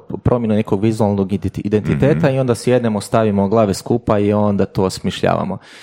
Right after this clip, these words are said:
Speaker 1: E, inicijativa je bila, znači, možemo reći da je bila moja u tom trenutku da, ono, da izmislimo nešto što će u jednoj rečenici nas opisati.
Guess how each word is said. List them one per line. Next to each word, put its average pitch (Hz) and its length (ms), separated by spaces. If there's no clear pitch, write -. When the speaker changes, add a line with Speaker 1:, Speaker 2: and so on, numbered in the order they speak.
Speaker 1:
E, - 40
inicijativa 120 720
je 110 240
bila, 107 480
znači, 101 440
možemo 98 380
reći 95 160
da 95 60
je 95 40
bila 98 260
moja 151 500
u 127 240
tom 131 220
trenutku 120 480
da, 110 160
ono, 101 140
da 101 340
izmislimo 107 500
nešto 113 260
što 104 160
će - 140
u 98 40
jednoj 139 240
rečenici 110 500
nas 95 240
opisati. - 480